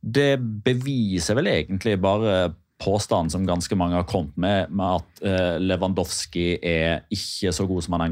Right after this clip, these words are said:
gang var, at han er den eneste naturlige målskåreren i troppen, og at Marc-André ter Stegen, eh,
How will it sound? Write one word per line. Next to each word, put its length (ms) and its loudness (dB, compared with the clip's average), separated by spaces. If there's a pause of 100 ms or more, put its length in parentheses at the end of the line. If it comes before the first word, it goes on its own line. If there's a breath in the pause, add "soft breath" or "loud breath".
gang 80 -2
var, 240 2 (160)
at 160 -2
han 140 0
er 100 2
den 80 -4
eneste 400 -2
naturlige 480 -2
målskåreren 720 -2
i 160 -2
troppen, 440 -2
og 180 0
at 80 -20
Marc-André 500 0
ter 100 -2
Stegen, 560 0 (140)
eh, 300 -4